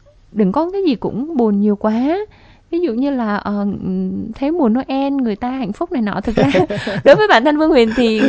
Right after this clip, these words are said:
những cái ngày như vậy, Phương Huyền thấy mọi thứ nó rất là bình thường. Ờ, Noel hay là những cái dịp lễ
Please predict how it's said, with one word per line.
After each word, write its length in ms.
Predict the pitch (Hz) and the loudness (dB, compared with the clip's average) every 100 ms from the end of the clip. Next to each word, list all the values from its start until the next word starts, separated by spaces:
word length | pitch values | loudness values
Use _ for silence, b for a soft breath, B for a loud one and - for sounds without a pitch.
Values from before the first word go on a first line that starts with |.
| 254 | 2
những 240 | 233 190 | 2 0
cái 100 | 294 | 0
ngày 200 | 427 247 | 0 2
như 120 | 226 269 | 0 0
vậy, 160 | 214 | 0
Phương 120 | 294 | 0
Huyền 140 | 302 220 | -2 -2
thấy 220 | 285 349 | -4 -4
mọi 200 | 381 220 | -2 -4
thứ 160 | 311 359 | -4 -6
nó 100 | 466 | -2
rất 120 | 539 | -2
là 60 | 571 | -2
bình 200 | 202 175 | -2 -4
thường. 320 | - 208 170 170 b b b b - | -2 -2 -2 -4 b b b b -8
Ờ, 340 | 190 180 180 | -4 -2 -2
Noel 800 | 220 269 - 285 302 311 302 302 | -4 -6 -4 -2 0 -2 -4 -6
hay 220 | 302 294 | -4 -4
là 320 | 277 208 170 | -2 0 0
những 220 | 170 180 247 | -2 -6 -6
cái 120 | 294 | -2
dịp 180 | 226 - 190 185 | -2 -4 -6 -4
lễ 360 | 185 - 233 | -4 -4 -4